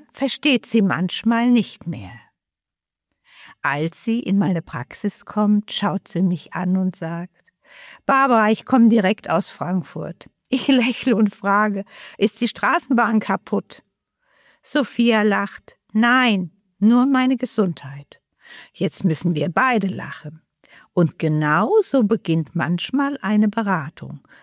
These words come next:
mit Humor, auch wenn dahinter ein ernstes Thema steht. Sophia erzählt mir von ihrem Alltag. Frühschichten, Spätschichten, Stress, ganz kurze Pausen, schnelles Essen zwischendurch.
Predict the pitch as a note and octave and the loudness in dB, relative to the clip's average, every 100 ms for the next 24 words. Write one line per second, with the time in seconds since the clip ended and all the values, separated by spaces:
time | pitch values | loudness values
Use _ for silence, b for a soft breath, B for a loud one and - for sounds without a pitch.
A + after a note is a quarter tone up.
0 | b E3+ E3+ - B3 A#3+ G#3+ D#3 D#3 - | b -2 -2 0 4 6 6 4 -6 -8
1 | D#3 E3 D#3 D#3 G#3 A3 A3+ F#3+ F#3 - | -6 -6 -2 4 6 6 4 2 0 0
2 | A3 - - C3 - D#3 F#3 G#3+ - - | -4 -4 -8 -10 -4 0 2 0 -4 -8
3 | B3+ - - D#3+ A2+ D#3 F#3 - B2 - | -8 -8 -10 -8 -4 -4 -4 -8 -10 -10
4 | - - - _ _ B B B B - | -16 -20 -20 _ _ B B B B -2
5 | F#4 D4+ - A#3 F#3+ F3 E3 - - G3+ | 0 0 4 4 4 0 -4 -2 0 2
6 | F3+ - G3+ - A3 F#3 G#3 G#3 - A#2+ | 2 2 2 2 0 2 2 2 0 -4
7 | A#2+ - - A2 - - B B B - | -10 -10 -12 -12 -16 -20 B B B -18
8 | - - E3+ D#3+ - B2 A2+ - _ B2 | -12 0 2 2 0 -6 -10 -16 _ -8
9 | - - E3+ D3+ C3+ - - - - - | -8 -6 -2 0 -2 -4 -6 -8 -14 -16
10 | A2 F#2+ - - - F3 - - - b | -10 -6 -6 -4 -2 -2 -4 -16 -20 b
11 | b b A3 A3 - - A3+ G#3+ - - | b b 0 0 0 -2 -2 0 -6 -6
12 | G3 G#3 G3+ F#3 D3 D3 - B3+ A#3 A3 | -2 0 0 -2 -6 -6 2 4 4 2
13 | E3+ - G3 F#3 - - - F3 F#3+ F3 | -2 -4 -8 -6 -6 -8 -8 -6 -6 -6
14 | D3 D3 - - | -8 -10 -14 -18